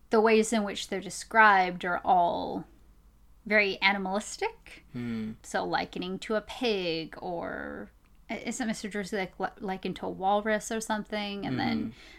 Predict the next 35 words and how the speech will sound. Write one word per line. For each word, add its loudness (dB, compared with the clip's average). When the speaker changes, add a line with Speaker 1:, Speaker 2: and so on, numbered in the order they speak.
Speaker 1:
Petunia 0
has 2
a, 0
you -4
know, -2
a -2
neck 2
more 2
Speaker 2:
Bird-like 0
Speaker 1:
like 0
Speaker 2:
neck. -6
Speaker 1:
a -20
giraffe, 6
Speaker 2:
Yeah. -4
Speaker 1:
or 0
her -8
teeth -4
are -4
like -4
a -6
horse, 0
and, -2
you 2
know, 0
so 0
it's -10
very 4
animalistic -2
and -4
it's -10
very -4
unflattering. -6
I 2
think -6
the 0